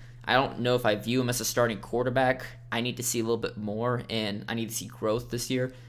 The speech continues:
He had moments of brilliance last year and moments where I was questioning whether he had the capability to lead an N F L organization. Their first-round wide receiver in Devontae Smith is already hurt, which just adds to the Philadelphia Eagles' poor resume of drafting wide receivers.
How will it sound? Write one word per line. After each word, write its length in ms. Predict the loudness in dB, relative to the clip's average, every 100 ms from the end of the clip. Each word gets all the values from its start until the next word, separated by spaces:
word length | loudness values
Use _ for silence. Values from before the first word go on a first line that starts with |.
| -18 0
He 80 | 6
had 160 | 8
moments 260 | 8 4 4
of 180 | 0 2
brilliance 460 | 2 4 2 0
last 300 | 2 2 2
year 240 | 2 2 2
and 140 | 0
moments 360 | 2 2 0 -2
where 200 | 2 4
I 140 | 4
was 120 | 2 -4
questioning 680 | 0 2 2 0 -2 0
whether 220 | 2 0
he 300 | 0 -2 -2 2
had 140 | 4
the 80 | 2
capability 680 | 0 -2 2 4 6 6
to 160 | 2 0
lead 300 | 0 2 2
an 80 | 0
N 140 | 0
F 120 | 0
L 140 | 2 2
organization. 880 | 0 0 -2 0 0 0 -4 -6 -10 -16 -20 -20 -20 -20 0
Their 120 | 2
first-round 480 | 4 4 4 2 4
wide 220 | 6 6
receiver 360 | 4 2 4 4
in 160 | 2
Devontae 500 | 2 4 4 4 2
Smith 400 | 2 2 0 0
is 120 | -4 0
already 360 | 4 6 4 2
hurt, 340 | 2 2 0 -8 -18 -4
which 280 | 0 0 0
just 220 | 0 0 4
adds 340 | 4 4 2
to 280 | 0 0 2
the 100 | 0
Philadelphia 460 | 4 6 4 2
Eagles' 280 | 0 2 0
poor 300 | -2 2 4
resume 520 | 6 6 4 0 -2 -2
of 160 | -4
drafting 500 | 2 6 6 4 -2
wide 220 | 0 0 -2
receivers. 560 | -6 -6 -4 -4 -6